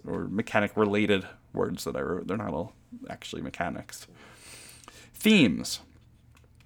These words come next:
I wrote, "a world that is all business." Um, and what I mean by that is just, it's a fantasy setting of this just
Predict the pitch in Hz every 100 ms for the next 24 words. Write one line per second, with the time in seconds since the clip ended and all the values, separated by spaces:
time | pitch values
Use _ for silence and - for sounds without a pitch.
0 | - - 135 139 139 139 143 147 143 135
1 | 127 113 110 98 - - - - - -
2 | - - - - - - - 113 110 107
3 | 107 - 117 123 120 120 110 107 104 107
4 | - 80 95 - 101 - - 90 - 98
5 | 104 104 - 110 107 101 104 - 98 98
6 | 98 92 98 90 - - - - -